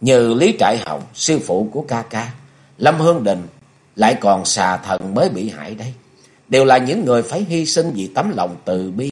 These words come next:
của ca ca. Không biết ca ca có nghĩ như vậy không vậy?" Quan Sơn Nguyệt ngẩng đầu lên nói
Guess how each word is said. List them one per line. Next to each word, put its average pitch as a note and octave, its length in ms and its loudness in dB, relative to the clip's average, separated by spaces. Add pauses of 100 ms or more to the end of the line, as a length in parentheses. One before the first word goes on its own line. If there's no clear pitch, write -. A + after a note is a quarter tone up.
của D#3 200 -10
ca B2+ 180 -8
ca. B2 180 -12 (460)
Không G#2 160 0
biết E3+ 160 0
ca A#2 120 2
ca F#2+ 420 -4
có C#3+ 80 -8
nghĩ F2 180 -8
như G#2+ 180 -8 (100)
vậy B1+ 240 -16
không - 140 -20 (100)
vậy?" - 100 -20 (1300)
Quan D#3 140 2
Sơn D#3 200 4
Nguyệt A2 220 -2
ngẩng C#3+ 260 -2
đầu G2 240 2
lên C#3 240 -2
nói D#3 180 -6